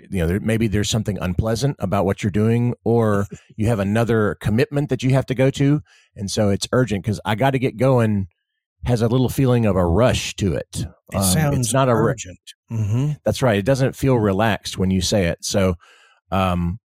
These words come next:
Speaker 1: if, uh, for example,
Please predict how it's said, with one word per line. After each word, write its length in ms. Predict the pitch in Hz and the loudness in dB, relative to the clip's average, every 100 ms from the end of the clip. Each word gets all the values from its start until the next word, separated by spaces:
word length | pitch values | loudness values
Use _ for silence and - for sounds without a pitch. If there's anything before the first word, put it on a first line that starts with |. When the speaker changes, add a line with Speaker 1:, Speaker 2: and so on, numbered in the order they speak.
| _ _ _ _ _ _ _ - | _ _ _ _ _ _ _ -2
Speaker 1:
if, 440 | 127 135 - - - _ _ _ _ - | 0 2 -2 -10 -18 _ _ _ _ -6
uh, 200 | 98 95 | -2 -2
for 160 | - | -2
example, 640 | 110 98 120 113 113 107 | -2 0 0 2 2 2